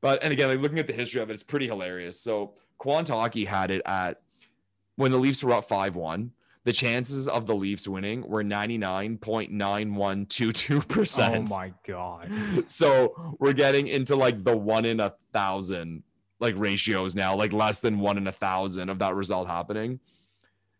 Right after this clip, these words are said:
Speaker 1: But what's hilarious is you look down the list, of course, the, the Athletic had a great article on the greatest collapses of all time. And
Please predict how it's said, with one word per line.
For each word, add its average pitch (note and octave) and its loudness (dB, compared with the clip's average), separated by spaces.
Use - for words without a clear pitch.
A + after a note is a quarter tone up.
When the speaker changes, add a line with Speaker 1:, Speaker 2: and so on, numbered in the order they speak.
Speaker 1:
But C#3 4
what's C3 4
hilarious C#3+ 6
is A#2 0
you A#2 2
look B2+ 4
down C3+ 4
the G#2+ 2
list, G2+ 0
of F2 -4
course, G#2 0
the, G#2+ 2
the A2 4
Athletic A2+ 0
had A#2 0
a G2+ 2
great F#2 -2
article F2+ -4
on F2+ -4
the F#2 -4
greatest F#2 -4
collapses F2 -4
of F#2 -2
all F2+ 0
time. F2+ -4
And A2+ 0